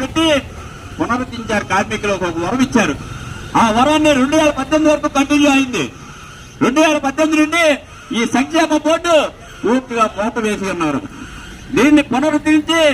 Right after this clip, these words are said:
మరి కార్మికులందరికీ కూడా మంచి చేయాలన్న ఒక ఆలోచనతోటి ఈ రోజున ఈ సబ్ కలెక్టర్ ఆఫీసు వద్ద మేము ధర్నా చేయడం జరుగుతున్నది. రాజమహేంద్రవరంలో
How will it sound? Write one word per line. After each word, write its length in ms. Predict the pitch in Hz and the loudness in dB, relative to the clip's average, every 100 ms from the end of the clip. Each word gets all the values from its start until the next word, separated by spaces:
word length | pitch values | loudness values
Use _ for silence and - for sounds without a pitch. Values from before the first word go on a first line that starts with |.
| - - - - - - | 0 -14 -18 -18 -16 -2
మరి 160 | 285 285 202 - - - | 0 2 0 -6 -12 0
కార్మికులందరికీ 920 | 262 311 311 311 302 285 320 311 311 302 | 2 2 0 2 2 2 -2 0 0 2
కూడా 180 | 302 320 277 - - - - - | 2 2 2 -2 -8 -8 -8 -2
మంచి 260 | - 294 311 294 | 0 2 2 4
చేయాలన్న 340 | 294 277 262 | 4 2 0
ఒక 80 | 254 262 | 0 0
ఆలోచనతోటి 680 | 285 277 285 294 311 311 330 262 - - - - - - | 0 0 -2 0 -2 -2 0 0 -2 -12 -16 -14 -6 0
ఈ 20 | 247 | 2
రోజున 260 | 294 311 311 240 - - - - | 2 2 2 2 -2 -14 -10 -4
ఈ 40 | 220 233 | -2 0
సబ్ 160 | 262 | -2
కలెక్టర్ 260 | 302 294 285 | 0 0 2
ఆఫీసు 300 | 269 294 277 285 | 0 0 -2 -2
వద్ద 180 | 285 302 277 233 - - | 0 2 2 0 -6 -12
మేము 160 | 185 185 160 | -8 -6 -2
ధర్నా 240 | - 254 247 | -2 0 -2
చేయడం 240 | 208 208 202 | -2 -6 -6
జరుగుతున్నది. 500 | 180 175 311 220 120 - - - - - - 120 | -6 -6 -4 -4 -4 -10 -14 -16 -16 -18 -14 -2
రాజమహేంద్రవరంలో 1040 | 190 294 311 269 269 294 311 285 285 285 320 | 2 2 2 2 2 2 2 0 0 2 2